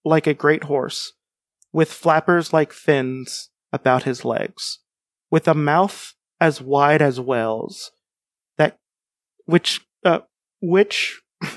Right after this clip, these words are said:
from which came breath like steam, like a brewing kettle. He had but one eye, and that eye was red as fire.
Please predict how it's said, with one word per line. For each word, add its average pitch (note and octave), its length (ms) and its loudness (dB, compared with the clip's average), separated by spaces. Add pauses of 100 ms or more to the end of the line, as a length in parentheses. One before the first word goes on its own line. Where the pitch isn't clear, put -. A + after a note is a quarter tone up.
(140)
from F3+ 220 0
which G3 420 -2
came E3 340 0
breath D#3+ 360 0
like D3+ 240 0
steam, D#3+ 600 -2
like D3 200 -2
a C#3 60 0
brewing C#3 380 0
kettle. A#2+ 440 -6 (440)
He - 140 -4
had D3 240 4
but C3+ 140 2
one D3+ 240 0
eye, B2 400 0 (800)
and D3+ 120 2
that D3+ 240 2
eye D3 460 0 (1500)
was C#3 420 -2
red D3 380 2
as C#3 280 0
fire. - 540 -4